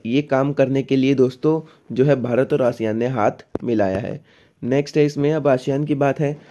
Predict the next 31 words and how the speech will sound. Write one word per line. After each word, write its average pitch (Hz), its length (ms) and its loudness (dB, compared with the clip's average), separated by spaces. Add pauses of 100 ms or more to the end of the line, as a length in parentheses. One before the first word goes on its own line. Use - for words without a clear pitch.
(220)
आसियान 151 380 -2
की 165 120 -4
फुल 156 160 -2
फॉर्म 147 180 0
होगी 143 380 2 (260)
Association 151 560 0
of 143 140 -2
South 147 400 -4 (300)
East 160 280 0 (140)
Asian 143 420 -2
Nation, 117 300 -2 (300)
यानी 123 360 -2 (200)
दक्षिण 170 400 0 (120)
पूर्वी 139 420 2 (100)
एशियाई 135 380 2
राष्ट्रों 120 400 0
का 151 220 -2 (340)
समूह। 117 320 -2 (300)
ठीक 151 180 0
है, 135 140 0 (160)
इसकी 147 280 0
स्थापना 143 360 -4 (180)
आठ 123 200 -4
अगस्त 143 240 -2
उन्नीस 131 260 -2
सौ 143 80 -2
सड़सठ 120 380 -6
में 107 160 -4
की 127 180 -2
गई 135 120 0
थी। 143 200 -4